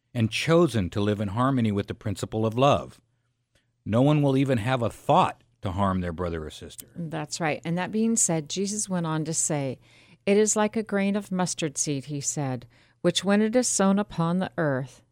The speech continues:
Speaker 2: though it be less than all the other seeds that are upon the earth, yet when it is sown, grows up and becomes greater than all the herbs and puts out great branches so the birds of,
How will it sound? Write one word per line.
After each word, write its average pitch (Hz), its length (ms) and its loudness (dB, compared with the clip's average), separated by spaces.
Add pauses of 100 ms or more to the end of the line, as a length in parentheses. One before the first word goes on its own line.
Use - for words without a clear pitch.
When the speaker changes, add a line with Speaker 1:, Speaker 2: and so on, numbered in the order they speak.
Speaker 2:
though 170 320 2
it - 140 0
be 196 140 2
less 185 340 2
than 143 260 -2
all 160 220 0
the 196 180 0
other 180 260 -2
seeds 165 420 -2
that 156 120 -2
are 147 120 0
upon 226 400 0
the - 120 -6
earth, 135 300 -6 (420)
yet 170 280 4
when 156 320 2 (100)
it 156 160 2
is 143 160 2
sown, 147 640 2 (320)
grows 165 380 4
up 139 220 2 (240)
and 151 120 0
becomes 143 460 -2
greater 156 380 0
than 151 300 -2
all 165 240 0
the 180 180 -4
herbs 139 460 -2
and 143 180 -2
puts - 300 -4
out 147 220 -4 (260)
great 175 360 0
branches 160 560 -4
so 151 180 -4
the 131 120 -4
birds 147 400 -4
of, 151 80 -6